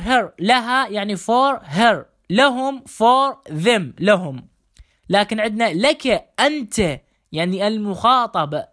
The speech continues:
لك يعني you أنت. فراح يصير عندنا I need for you. أنا بحاجة لك.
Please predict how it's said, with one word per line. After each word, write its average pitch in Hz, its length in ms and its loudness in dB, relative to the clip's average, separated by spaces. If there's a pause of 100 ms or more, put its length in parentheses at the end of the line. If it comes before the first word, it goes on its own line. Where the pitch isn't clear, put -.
(380)
لك 269 280 0
يعني 185 840 -2
you 226 300 0 (140)
أنت. 185 480 -2 (400)
فراح 143 260 -2
يصير 175 340 -2
عندنا 220 440 0 (380)
I 202 100 2
need 247 140 -2
for 247 240 2
you. 247 320 0 (280)
أنا 208 240 2
بحاجة 196 540 0
لك. 226 600 -4